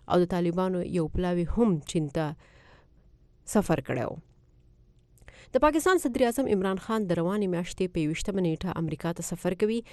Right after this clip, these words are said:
او د ولسمشر ټرمپ سره ملاقات کوي. د عمران خان د دورې د اعلان وروسته په پاکستاني رسنیو کې د دغه سفر د اجنډې په اړه باندې زیات بحثونه شوي دي. د سیاسي چارو کارپو حسن عسکري امریکا غږ ته وویل چې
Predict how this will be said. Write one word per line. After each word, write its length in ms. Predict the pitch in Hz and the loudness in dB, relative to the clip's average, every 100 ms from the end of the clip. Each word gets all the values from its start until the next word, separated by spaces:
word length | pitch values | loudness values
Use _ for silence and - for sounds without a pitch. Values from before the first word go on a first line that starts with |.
| - - - | -20 -4 2
او 20 | 202 196 | 4 4
د 80 | 196 | 2
ولسمشر 520 | 190 190 214 196 190 | 0 -2 -4 -4 -4
ټرمپ 340 | 175 - 254 190 | -6 2 2 2
سره 260 | - 165 - - - 175 | -2 -2 -2 -6 -2 0
ملاقات 420 | 151 - - - | 0 -2 -10 -8
کوي. 160 | - - - - - - | -12 -12 -16 -20 -20 -4
د 100 | 160 | 0
عمران 220 | 151 156 160 | 0 0 -2
خان 320 | 202 208 214 208 - - | -2 0 0 -4 -14 0
د 120 | 180 170 | 2 2
دورې 320 | 165 185 214 | 2 4 2
د 100 | 202 165 | 2 -2
اعلان 280 | 175 180 | -4 -4
وروسته 340 | 170 185 - 185 | -4 -6 -6 -6
په 100 | 175 175 | -4 -6
پاکستاني 480 | 170 175 170 170 185 170 | -6 -6 -4 -2 -2 -4
رسنیو 400 | - 165 165 160 | -4 -2 -2 -2
کې 300 | - 175 160 | -4 -4 -2
د 80 | |
دغه 180 | 156 - - | -4 -4 -8
سفر 360 | 175 - 220 175 - | -6 -2 0 -2 -4
د 80 | 170 165 | -4 -2
اجنډې 500 | 165 156 160 233 - | -2 -2 2 2 2
په 80 | 147 | -4
اړه 140 | - 151 | -4 -4
باندې 480 | 147 147 156 160 156 | -6 -6 -6 -6 -2
زیات 240 | 156 143 - | -2 -2 -4
بحثونه 300 | 143 175 170 - | -2 0 0 0
شوي 220 | 226 262 | 2 4
دي. 80 | 311 330 - - - - | 4 2 -8 -16 -14 6
د 160 | 240 254 254 | 8 8 6
سیاسي 300 | 277 247 370 339 | 6 8 6 6
چارو 180 | 254 202 - | 4 2 2
کارپو 320 | 175 175 220 226 190 | 0 2 4 6 4
حسن 260 | 180 226 226 180 | 0 0 0 -2
عسکري 300 | - 196 214 190 | -2 -2 0 0
امریکا 260 | 170 175 156 | -2 -2 -2
غږ 220 | 185 - | -4 -2
ته 80 | 196 | 0
وویل 180 | 196 190 | 0 -2
چې 120 | - | -2